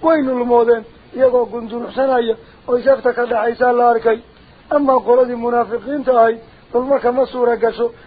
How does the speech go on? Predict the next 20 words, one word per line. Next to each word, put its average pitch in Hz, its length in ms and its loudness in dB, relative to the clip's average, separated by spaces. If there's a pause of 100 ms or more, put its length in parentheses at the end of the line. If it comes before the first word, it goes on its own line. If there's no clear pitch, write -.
(160)
nabadgelyadan 247 720 0
laguma 240 400 -2
dejinin, 247 460 -4 (340)
gaardaymoosho 247 800 2 (320)
iyo 254 200 -6
xaggee 254 320 2
laga 262 240 4
baxa 226 240 0 (280)
iyo 254 180 2
maanta 262 340 -2
indhacdayn. 247 480 2 (640)
Oo 240 100 -4
magaaladiina 247 720 0
waa 240 200 0
aamini 285 300 -4
waayeen, 233 420 0 (300)
colkiina 247 460 -4
waa 233 200 0
ka 254 140 0
noqdeen. 233 420 0